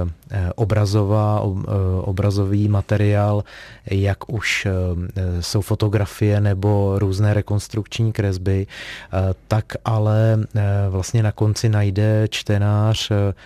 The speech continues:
právě mapku, eh, Kutné Hory, kde jsou jednotlivé, eh, objekty, ehm, vlastně, eh, chronologicky seřazeny a tak si může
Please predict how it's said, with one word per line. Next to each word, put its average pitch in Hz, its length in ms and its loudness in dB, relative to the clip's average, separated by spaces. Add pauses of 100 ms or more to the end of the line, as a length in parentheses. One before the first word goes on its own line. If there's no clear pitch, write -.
právě 107 340 2
mapku, 95 520 -2
eh, 92 200 -6
Kutné 101 400 0
Hory, 95 380 0 (260)
kde 98 180 0
jsou 101 200 0
jednotlivé, 104 800 2 (160)
eh, 98 100 2
objekty, 104 720 0
ehm, 92 1300 -6
vlastně, 104 580 0 (140)
eh, 101 60 -2 (240)
chronologicky 101 1080 2 (160)
seřazeny 104 840 2 (420)
a 156 160 2 (500)
tak - 180 -2
si 135 100 0
může 113 480 2